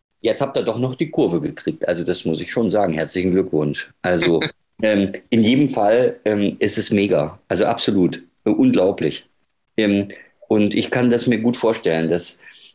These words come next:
äh, dir die Frauen in Bruchsal da zu Fü-, zu Füßen liegen und all, und überall gehen eben die Weinläden pleite,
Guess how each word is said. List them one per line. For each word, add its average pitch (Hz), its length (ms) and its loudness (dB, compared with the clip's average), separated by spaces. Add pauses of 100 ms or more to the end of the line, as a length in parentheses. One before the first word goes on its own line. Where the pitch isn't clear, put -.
(140)
äh, 95 240 2
dir 98 160 0
die 95 120 2
Frauen 107 380 0
in 104 140 2
Bruchsal 95 480 0
da 92 160 0
zu 104 140 -2
Fü-, 117 300 0
zu 110 200 -4
Füßen 120 440 0
liegen 113 340 2
und 95 360 -2
all, 101 320 0
und 101 200 -2
überall 107 640 2 (400)
gehen 101 580 0
eben 98 300 0
die 90 160 -2
Weinläden 95 580 2
pleite, 101 580 0